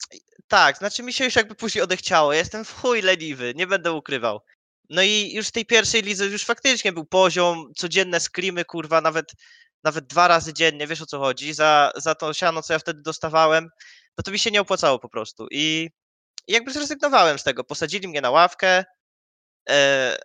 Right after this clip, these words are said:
oni tam, oni tam sobie dalej grali, ja siedziałem na ławce, zbijałem pęgę,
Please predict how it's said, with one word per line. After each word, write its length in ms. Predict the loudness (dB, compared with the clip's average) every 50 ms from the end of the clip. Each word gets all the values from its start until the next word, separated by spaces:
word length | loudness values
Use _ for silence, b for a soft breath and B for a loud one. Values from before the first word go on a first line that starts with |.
| _ _
oni 320 | -10 -6 -6 -4 -4 -4 -2
tam, 200 | 0 0 0 0
oni 140 | -4 -6 -4
tam 140 | -6 -8 -8
sobie 200 | -8 -6 -6 0
dalej 280 | 2 2 4 4 0 0
grali, 540 | 2 4 4 4 4 2 0 -2 -4 -6 -10 _ _ _ _ -2
ja 100 | 0 0
siedziałem 380 | 0 0 0 2 2 2 2
na 100 | 2 4
ławce, 340 | 4 4 4 4 2 -2 -4
zbijałem 500 | -4 -6 -4 0 2 2 2 2 0 0 _
pęgę, 440 | 2 2 2 2 2 2 2 2